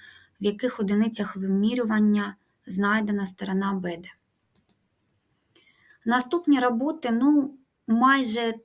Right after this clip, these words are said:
такі самі зауваження, але, можливо, їх буде трохи менше. От, наприклад, в цій роботі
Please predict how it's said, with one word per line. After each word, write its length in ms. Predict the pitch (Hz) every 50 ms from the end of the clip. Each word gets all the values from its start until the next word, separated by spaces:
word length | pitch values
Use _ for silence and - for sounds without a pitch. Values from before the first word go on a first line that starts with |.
| _
такі 240 | - 220 208 - 240
самі 300 | - - 330 359 370 349
зауваження, 600 | 285 277 269 269 262 269 269 262 262 247 240 226
але, 160 | 220 220 254 269
можливо, 340 | 254 233 214 247 240 240
їх 160 | 226 226 226 214
буде 200 | 220 226 220 214
трохи 360 | 214 - 247 226 - - 226
менше. 500 | 214 214 214 196 185 190 185 - - 214
От, 120 | 202 208
наприклад, 420 | 220 214 214 247 233 - 220 214 220
в 40 |
цій 200 | - - - 254
роботі 560 | 254 240 214 208 208 254 269 262 - 247 220